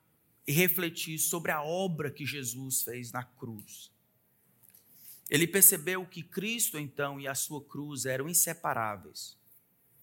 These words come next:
Ele, então, compôs um hino. Rude cruz se erigiu.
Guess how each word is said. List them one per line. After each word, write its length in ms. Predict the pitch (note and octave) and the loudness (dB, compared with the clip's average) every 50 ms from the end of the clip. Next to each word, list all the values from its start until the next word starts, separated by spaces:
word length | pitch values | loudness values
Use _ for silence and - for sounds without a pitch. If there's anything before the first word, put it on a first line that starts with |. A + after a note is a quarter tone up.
| - - - - - - - | -20 -20 -20 -20 -20 -12 -2
Ele, 160 | - C3+ C#3 | 0 0 0
então, 240 | C3+ C3 D#3+ E3 F3+ | 2 0 -2 -4 -4
compôs 480 | - F3+ E3 - - D3+ D3+ D#3 D3+ - | -4 -6 -6 -4 -4 -6 -4 -4 -4 -6
um 160 | F3 E3 D3+ | -4 -4 -4
hino. 260 | C#3+ C3+ B2 A2 G2 - - - _ _ _ _ _ _ _ _ _ _ _ _ _ _ _ _ _ - - - _ _ _ _ _ - - _ _ _ _ _ | -2 -4 -4 -6 -8 -12 -18 -20 _ _ _ _ _ _ _ _ _ _ _ _ _ _ _ _ _ -20 -20 -20 _ _ _ _ _ -20 -20 _ _ _ _ _
Rude 460 | - - - G3 B3 B3+ - A3+ G3+ | -12 -4 0 0 0 2 0 -2 -6
cruz 840 | - - - C#3+ B2+ B2+ B2+ B2 A#2+ A2 - - - - - - - _ _ _ _ _ _ _ _ _ _ - | -6 -8 -8 -6 -4 -4 -4 -4 -6 -6 -8 -10 -10 -10 -12 -14 -20 _ _ _ _ _ _ _ _ _ _ -4
se 240 | - - - - | 0 0 2 2
erigiu. 500 | C3 B2+ A#2+ A#2 G#2 - - G2+ F2+ F2+ | 2 0 -2 -4 -8 -10 -10 -12 -12 -14